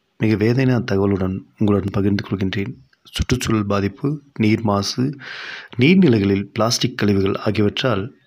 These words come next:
நீர் பறவைகள் தங்கள் கூடு கட்டும் முறையை மாற்றியுள்ளது மிக வேதனையாக உள்ளது. தற்போது எனது புகைப்பட பயணத்தில் பறவைகள் பலவற்றை கண்டு மகிழ்ந்திருக்கின்றேன்.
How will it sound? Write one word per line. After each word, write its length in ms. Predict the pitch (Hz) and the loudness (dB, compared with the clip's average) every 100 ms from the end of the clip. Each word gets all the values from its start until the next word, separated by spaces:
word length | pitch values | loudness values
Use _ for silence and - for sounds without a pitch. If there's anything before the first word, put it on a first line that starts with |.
| _ _ _ _ _ - | _ _ _ _ _ 0
நீர் 240 | 131 175 | 2 4
பறவைகள் 440 | 151 107 101 98 | 4 2 2 0
தங்கள் 300 | - 104 98 | 0 0 0
கூடு 220 | - 160 180 | 2 2 2
கட்டும் 340 | - - 101 | 0 0 0
முறையை 400 | 98 131 147 131 | 2 2 4 4
மாற்றியுள்ளது 760 | 104 98 - 98 92 101 104 - _ - - _ - | 2 0 0 -2 -2 -4 -6 -8 _ -12 -12 _ -6
மிக 280 | 110 107 120 | -2 2 2
வேதனையாக 840 | 117 120 117 113 101 104 101 - _ | 4 4 2 2 0 -2 -4 -8 _
உள்ளது. 360 | 110 101 95 - _ _ _ - - - - - - _ | 0 2 0 -6 _ _ _ -20 -20 -20 -20 -20 -20 _
தற்போது 680 | - 104 - 170 117 104 131 - _ _ _ _ - | -4 0 2 4 4 2 -4 -16 _ _ _ _ -6
எனது 280 | 120 113 110 | 0 0 0
புகைப்பட 380 | 120 170 180 117 | 0 2 2 2
பயணத்தில் 680 | 113 101 98 110 95 110 - _ _ | 2 0 -2 -2 -4 -6 -14 _ _
பறவைகள் 540 | - 107 123 110 98 - _ _ _ - | 0 2 4 2 0 -4 _ _ _ -6
பலவற்றை 560 | 104 117 127 127 117 | -2 0 0 0 -2
கண்டு 580 | - 104 101 110 101 120 - | -2 -2 0 0 -2 -6 -6
மகிழ்ந்திருக்கின்றேன். 880 | - 107 120 110 101 - 110 95 98 | 0 2 4 2 -2 -4 -2 -2 -2